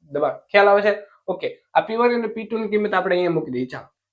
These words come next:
તો પી ટોટલ બરાબર શું લખી શકાય? તો પી total is equal to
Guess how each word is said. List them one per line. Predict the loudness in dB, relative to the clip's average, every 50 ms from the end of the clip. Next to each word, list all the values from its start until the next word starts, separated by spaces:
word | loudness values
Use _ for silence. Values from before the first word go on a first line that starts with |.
| _ _ _
તો | -2 -2 -2
પી | -2 -4 -6
ટોટલ | -6 -4 -2 -2 0 2 4 4 4
બરાબર | 6 6 4 4 4 2
શું | 0 0 0 2
લખી | 2 2 0 -2
શકાય? | -2 -2 -4 -4 -4 -2 -2 -2 -2 -2 -4 -6 -8
તો | -8 -10 -12
પી | -10 -8 -8 -6 -6 -8 -6 _ -2
total | -2 -2 -4 -4 -4 -4 -4 -4 -4 -6
is | -6 -4
equal | -6 -8 -6 -6 -6 -4 -4 -6
to | -6 -6 -4 -2 0 0 0